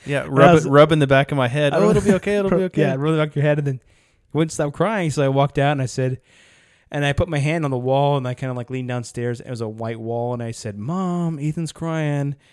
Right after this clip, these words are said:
Speaker 2: And I lo-, took my hand away, and I looked, and there was a bloody <laughs> handprint on the wall. And I said, "Andy's hurt." <laughs>
Speaker 1: Yeah, I think that was, like, uh, maybe three or four staples later, and, uh,
Speaker 2: Yeah, we had
Speaker 1: I
Speaker 2: a lot
Speaker 1: w-,
Speaker 2: of
Speaker 1: I was
Speaker 2: stitches
Speaker 1: fine.
Speaker 2: and staples.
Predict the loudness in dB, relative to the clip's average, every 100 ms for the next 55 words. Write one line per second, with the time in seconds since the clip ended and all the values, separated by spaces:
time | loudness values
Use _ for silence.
0 | _ -12 -6 -4 -4 -8 -8 -8 -8 -10
1 | -10 -8 -4 -2 -2 -2 -2 -2 -2 -2
2 | -2 0 2 2 2 2 2 0 0 -2
3 | -2 -4 -2 -2 0 2 2 2 2 0
4 | -2 -6 -16 -20 -20 -16 -2 0 0 -2
5 | -2 2 6 6 4 4 4 4 2 4
6 | 4 6 0 0 -10 -4 0 0 -2 -4
7 | 0 0 0 -2 0 -2 -2 -4 -6 -10
8 | -6 -2 -2 -4 -6 -4 -8 -6 -6 -4
9 | -4 -4 -4 -4 -4 -6 -6 -6 -6 -10
10 | -8 -4 -2 0 2 4 2 0 -2 -2
11 | 2 0 0 0 0 0 -2 -4 -10